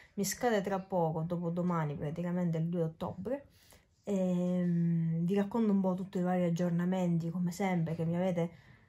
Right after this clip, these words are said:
aiutato e supportato durante tutto questo percorso di tutti questi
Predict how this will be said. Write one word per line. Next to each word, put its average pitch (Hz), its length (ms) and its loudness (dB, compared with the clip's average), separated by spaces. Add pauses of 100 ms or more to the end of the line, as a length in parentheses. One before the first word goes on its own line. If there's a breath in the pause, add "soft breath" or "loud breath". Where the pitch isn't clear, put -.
(200 loud breath)
aiutato 180 640 2
e - 20 -4
supportato 185 840 0
durante 180 460 0
tutto 226 300 -4
questo 180 340 -4
percorso 180 640 -4
di 175 100 -8
tutti 170 260 -4
questi - 840 -8